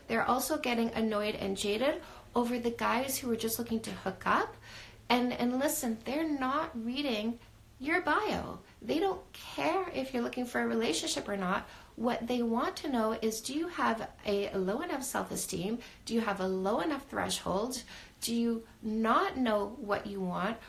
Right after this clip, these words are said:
Are you going to fall for words rather than actions? And are you going to believe that they're in it for the long term, that they're super great, and you're gonna have sex with them,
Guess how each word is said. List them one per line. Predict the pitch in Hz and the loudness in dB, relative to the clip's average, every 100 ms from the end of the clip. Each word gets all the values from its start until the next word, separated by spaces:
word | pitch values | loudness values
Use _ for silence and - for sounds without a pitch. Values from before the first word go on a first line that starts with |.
| - - - | -20 -6 0
Are | 226 | 2
you | 240 233 233 220 - | 2 0 -2 -4 -4
going | 220 285 359 349 | -2 0 -2 -4
to | - | -6
fall | 262 - 214 196 196 | -6 0 2 2 -2
for | - 196 | -4 -4
words | 190 202 254 302 - | -2 -2 0 -2 -2
rather | 233 208 208 | -2 0 0
than | 190 185 185 | 0 -2 -2
actions? | 170 - - 214 311 392 - | -4 -4 -4 -2 -2 -4 -2
And | 233 233 | 0 2
are | 247 | 0
you | 247 | -2
going | 240 247 247 | -4 -4 -4
to | 233 240 | -4 -4
believe | 233 226 254 339 285 233 226 | -2 0 0 0 0 -4 -2
that | 220 214 | -2 0
they're | 226 | -2
in | 214 240 320 | 0 0 -2
it | - | -4
for | 294 | -4
the | 233 | -2
long | 208 190 185 | -2 -2 -4
term, | 202 214 | -4 -4
that | 214 190 | -2 -4
they're | - 233 | -2 -2
super | 254 359 339 | 0 -2 -4
great, | 311 214 202 202 - - - - - - - - - - - - | -4 0 0 -2 -6 -10 -16 -16 -18 -20 -20 -20 -20 -20 -18 -2
and | 247 277 294 302 | 2 4 4 2
you're | 302 | 2
gonna | 294 269 | 2 2
have | 269 254 | 0 0
sex | 214 190 | -2 -2
with | 214 202 | -4 -2
them, | 214 285 | 0 0